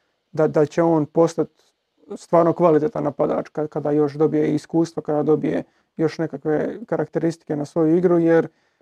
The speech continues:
osim golova koje je lako izmjerit, on ima jako, jako velik utjecaj i na defenzivu i on je jedan od tih glavnih ljudi koji omogućuje ovo što je, što je Miho pričao, što, što je Rijeka imala u prvih pola sata u tom presingu, u toj igri, u igri, e,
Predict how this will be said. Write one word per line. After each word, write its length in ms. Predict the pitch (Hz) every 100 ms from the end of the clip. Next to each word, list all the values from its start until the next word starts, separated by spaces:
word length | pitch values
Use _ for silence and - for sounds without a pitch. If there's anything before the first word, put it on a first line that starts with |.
| _ _ _ _ _
osim 380 | 196 190 190 175
golova 440 | 165 185 175 165
koje 200 | 156 170
je 100 | 160
lako 300 | 165 175 170
izmjerit, 500 | 160 170 165 160 - 185
on 200 | 170 165
ima 300 | 165 151 147
jako, 500 | - 139 175 165 160
jako 260 | 156 147 151
velik 260 | 151 147
utjecaj 400 | 147 - - 151
i 80 | 147
na 80 | 147
defenzivu 640 | 147 - 151 156 175 165 147 _ _ _ -
i 140 | 160
on 220 | 160 156
je 60 | 147
jedan 220 | 160 151
od 120 | 147 139
tih 280 | 165 147 139
glavnih 480 | 165 165 156 147 165
ljudi 220 | 165 151
koji 180 | - 151
omogućuje 480 | 151 151 160 -
ovo 120 | 151 147
što 160 | -
je, 160 | 151 147
što 160 | -
je 40 | 151
Miho 260 | 156 151
pričao, 440 | 151 156 156 - 156
što, 220 | - 151
što 240 | - -
je 80 | 160
Rijeka 320 | 151 156 156
imala 280 | 156 151 -
u 60 | -
prvih 380 | - 269 269 -
pola 220 | - 233
sata 420 | 190 - 160 151 165 _ _ _ _ _
u 80 | 165
tom 220 | 151 160
presingu, 460 | 139 165 160 160 156
u 40 |
toj 240 | 151 160 156
igri, 140 | 151 - _
u 360 | 160 160 156 165
igri, 260 | 151 147 -
e, 140 | -